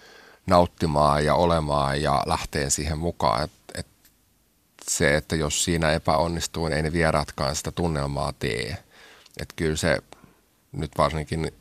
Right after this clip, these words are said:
niinku oman työn kautta, niin kyllä se mun vastuulla on katsoa, että jos se, jos mä näen, että tää asiakkaan suuri toive ja suunnitelma ei lähde toimimaan ollenkaan niin kuin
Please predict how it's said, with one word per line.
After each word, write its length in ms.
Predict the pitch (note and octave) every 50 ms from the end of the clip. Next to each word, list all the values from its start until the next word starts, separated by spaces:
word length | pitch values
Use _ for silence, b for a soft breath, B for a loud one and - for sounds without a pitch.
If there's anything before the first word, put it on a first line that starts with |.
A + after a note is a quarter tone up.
| - -
niinku 320 | - - - - - - -
oman 240 | F2 F2 D#2+ D#2+ C2+
työn 220 | D#2 D2 D2 D2
kautta, 340 | - D2+ D2+ D2+ - - D2+
niin 120 | D2+ D2
kyllä 160 | - D#2+ D#2
se 80 | D#2 D#2+
mun 200 | D#2+ D#2+ D#2+ E2
vastuulla 480 | D#2+ D#2 D2+ - - D#2+ D#2 D2+ D#2 D2
on 120 | D2 D2+
katsoa, 440 | - D2+ D2 - - - E2 B1 B1
että 200 | - - - -
jos 200 | - C2+ - -
se, 140 | - C2+ - b b b b b b b b b b b
jos 180 | - C#2 - -
mä 100 | D2 D2
näen, 320 | D#2 E2 E2 D#2 D2+ D2
että 200 | C#2+ - - D#2+
tää 280 | C#2 - D2 C#2+ C#2+ C2+
asiakkaan 760 | - - E2+ - - D#2+ D2 - - - C#2 C#2 C#2+ C2+ C2 - - _ _
suuri 320 | - - - E2+ D#2+ D#2+ D#2
toive 340 | - F#2 E2 D#2 D#2 D#2+ D#2
ja 180 | D2 D2+ E2+ - -
suunnitelma 720 | - - F2 D#2+ D#2 D2+ C#2 - C#2 C#2 C#2+ D2 D2 D2 D2+
ei 120 | D#2+ D#2+
lähde 220 | D2+ D2 E2+ D#2 - -
toimimaan 460 | F2 E2 D#2+ D#2 D#2 D2 C#2+ C#2+ D2 D2+
ollenkaan 500 | D2+ D2+ D2+ D2+ D#2 - - D#2 D2 D2
niin 160 | D2+ D2 D2
kuin 240 | C#2 D2+ D2 D2 E2